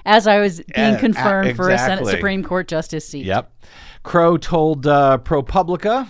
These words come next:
Speaker 2: for his part, that his gifts to Thomas were, quote, "no different from the hospitality we have extended to our many other dear friends," which, of course, has nothing to do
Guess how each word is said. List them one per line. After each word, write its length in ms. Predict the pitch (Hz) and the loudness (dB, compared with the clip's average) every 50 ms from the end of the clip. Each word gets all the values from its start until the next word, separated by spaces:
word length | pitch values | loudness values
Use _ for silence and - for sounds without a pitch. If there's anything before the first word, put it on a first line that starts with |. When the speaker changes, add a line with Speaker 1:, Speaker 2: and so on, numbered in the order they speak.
| - - | -10 -10
Speaker 2:
for 160 | - 131 120 | -6 -4 -2
his 160 | 165 208 - | -2 -4 -2
part, 320 | - 185 156 175 208 180 | 0 2 2 2 0 0
that 180 | - 139 131 104 | -4 -4 -4 -4
his 220 | 117 135 135 113 | -4 -4 -4 -4
gifts 260 | 104 131 139 139 - - | -4 -4 -4 -4 -6 -10
to 140 | - - 110 | -14 -14 -10
Thomas 460 | - 139 135 135 131 127 120 - - | -6 -6 -4 -4 -4 -6 -8 -8 -8
were, 160 | 123 117 104 | -6 -6 -6
quote, 340 | - - 151 147 151 147 - - - - - - - - - - | -2 0 0 0 0 -2 -4 -10 -20 -20 -20 -20 -20 -20 -12 -6
"no 200 | 170 214 294 349 | 0 0 2 2
different 460 | 330 269 320 302 - 196 135 - - | 2 0 -2 -2 -2 -4 -6 -8 -8
from 220 | - - 135 131 127 | -6 -4 -4 -2 -2
the 80 | 117 | -2
hospitality 720 | 110 160 208 208 - - 98 - 277 294 311 262 147 131 131 | -2 -2 -2 -4 -6 -8 -6 -6 -6 -4 -4 -4 -4 -2 -2
we 160 | 143 156 185 | 0 -2 -2
have 100 | 208 175 | -2 -4
extended 480 | 143 - - - 202 254 254 233 165 113 | -10 -10 -10 -10 -8 -8 -6 -8 -8 -6
to 160 | - 165 151 | -4 -4 -2
our 160 | 160 170 170 | -2 -4 -4
many 400 | 156 160 208 277 277 175 135 147 | -4 -4 -4 -4 -4 -4 -4 -4
other 300 | - 165 185 165 139 120 | -4 -4 -4 -4 -4 -6
dear 260 | 110 143 151 143 131 | -6 -6 -6 -6 -6
friends," 600 | 117 - 170 180 139 - 196 220 240 - - - - - - - - - - - - - - - - - - - - - - - - - - _ - | -6 -8 -8 -6 -6 -6 -6 -8 -10 -12 -14 -16 -18 -20 -20 -20 -20 -20 -20 -20 -20 -20 -20 -20 -20 -20 -20 -20 -20 -20 -20 -20 -20 -20 -20 _ -2
which, 240 | 160 180 - - | 0 0 2 2
of 140 | 156 127 - | 0 -2 -2
course, 260 | - 147 120 110 - | -2 -4 -4 -2 -2
has 240 | - 117 101 87 92 | -2 -4 -4 -2 -2
nothing 340 | 101 95 95 - 98 85 82 | -2 -2 -2 -4 -6 -10 -12
to 140 | - - 87 | -12 -10 -4
do 500 | 104 127 151 120 104 107 139 165 156 | -2 0 0 0 0 -2 -2 -6 -8